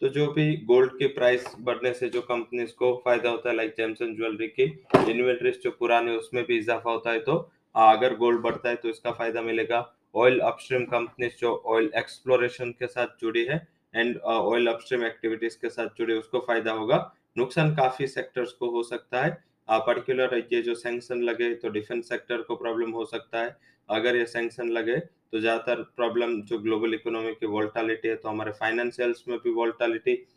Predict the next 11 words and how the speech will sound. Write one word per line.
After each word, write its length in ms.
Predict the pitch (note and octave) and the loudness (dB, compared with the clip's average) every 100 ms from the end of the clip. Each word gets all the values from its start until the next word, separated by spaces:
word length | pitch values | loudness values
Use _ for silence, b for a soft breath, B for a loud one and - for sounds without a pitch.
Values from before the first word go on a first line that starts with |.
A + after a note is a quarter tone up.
| _ A2 | _ -2
अ, 80 | A2+ | 0
trigger 340 | - A2+ A#2 | 0 -2 -2
हो 200 | A2+ A#2 | 0 -2
सकती 340 | - A2+ - | -2 -6 2
है। 260 | C3 E3+ b b - | 2 2 b b -2
वहीं 220 | A2+ A#2+ | 2 4
rupee 520 | A2+ A2 B2 B2 B2+ - | 4 2 2 2 -2 -6
अगर, 380 | G#2 A#2 A#2+ A#2 - | -4 0 0 -2 -6
अ, 120 | G#2+ G#2 | -2 0
weak 260 | A2+ A#2 - | 2 0 0
हुआ 340 | A#2 - - | 0 0 -4